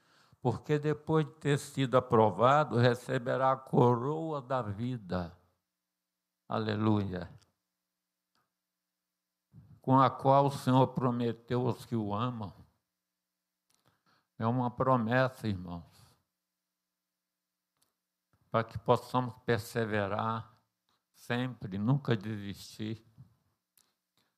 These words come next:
Tem uma palavra ali de Hebreus que diz que nós não somos daqueles que retrocedem. Receba isso aí no seu coração. Você e eu, nós somos chamados para não retroceder,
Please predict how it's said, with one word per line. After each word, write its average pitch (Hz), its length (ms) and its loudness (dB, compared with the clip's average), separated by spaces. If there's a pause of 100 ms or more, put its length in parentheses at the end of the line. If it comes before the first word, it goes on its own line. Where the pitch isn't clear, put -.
(120)
Tem 120 100 -2
uma 127 160 2
palavra 127 460 4
ali 120 220 -2
de 113 100 -4
Hebreus 113 460 -2
que 123 160 -2
diz 113 240 -6
que - 100 -14
nós 123 260 2
não 127 240 0
somos 127 460 -2
daqueles 120 680 0
que 127 100 -2
retrocedem. 117 1080 2
Receba 117 640 -4
isso 131 300 -8
aí 107 160 -8
no 110 160 -10
seu 113 220 0
coração. 104 760 -2 (1080)
Você 123 640 -2
e 113 160 0
eu, 123 340 -4 (480)
nós 120 220 2
somos 127 360 -2
chamados 120 600 0
para 120 180 -2
não 139 280 -2
retroceder, 113 920 0